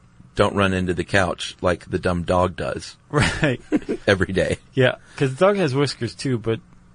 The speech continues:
Speaker 2: they're not feeding them the same information that the cat's whiskers are.
Speaker 1: No. Uh, the whiskers do fall out, uh, and are replaced. You should never, ever, ever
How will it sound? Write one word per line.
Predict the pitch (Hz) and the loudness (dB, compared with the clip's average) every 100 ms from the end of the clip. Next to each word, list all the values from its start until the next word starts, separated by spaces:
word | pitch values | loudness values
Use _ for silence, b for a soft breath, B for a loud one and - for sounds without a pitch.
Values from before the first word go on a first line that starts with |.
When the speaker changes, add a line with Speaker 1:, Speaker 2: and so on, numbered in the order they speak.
| - - | -20 -8
Speaker 2:
they're | 147 160 | -4 -2
not | 160 139 123 | 0 0 -2
feeding | 156 143 | -2 0
them | 127 117 | 0 0
the | 113 | -2
same | - 135 127 | -2 0 0
information | 117 123 120 120 - | 0 0 0 0 -2
that | 107 101 | -6 -6
the | |
cat's | - - 113 - | -6 -2 -2 -4
whiskers | 104 - - 98 | -10 -10 -14 -10
are. | 113 - - - | -6 -8 -10 -2
Speaker 1:
No. | 107 98 - - _ B B B - | 2 2 0 -10 _ B B B 4
Uh, | 113 107 104 104 104 104 | 6 8 8 8 8 8
the | 101 | 6
whiskers | 110 131 - 135 120 113 107 - | 4 4 4 4 6 6 4 -4
do | 104 127 | 0 2
fall | 139 131 113 | 4 6 6
out, | 101 107 139 - - | 6 4 2 -2 -2
uh, | 95 87 | 0 2
and | 90 98 | 2 4
are | 101 | 4
replaced. | 95 - 104 131 - | 4 4 4 4 0
You | 98 | -6
should | - 95 | 0 2
never, | 104 113 120 | 4 4 6
ever, | 110 110 110 | 6 6 6
ever | 110 110 98 95 | 6 6 4 2